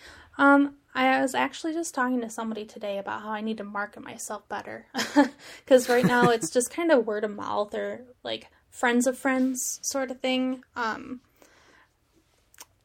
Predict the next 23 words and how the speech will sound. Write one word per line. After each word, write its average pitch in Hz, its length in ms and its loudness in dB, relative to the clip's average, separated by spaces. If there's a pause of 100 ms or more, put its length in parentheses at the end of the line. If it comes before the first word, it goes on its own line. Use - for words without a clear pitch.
(160)
I, 254 560 2 (880)
I've 277 200 -6
gotten 320 300 2
a 339 60 -6
couple 269 300 -4
of 247 120 -2
people 233 400 2
who 220 160 2
have 202 140 -8
recommended 208 500 -6
me 220 140 -6
to 226 80 -2
do 214 220 -8
murals, 214 680 -6 (160)
but 208 260 2
at 226 120 -8
the, 247 220 4 (340)
that 214 320 -2
time 240 300 -2
I 226 120 -6
was 214 220 -6
working, 214 360 -10
like, 220 260 -10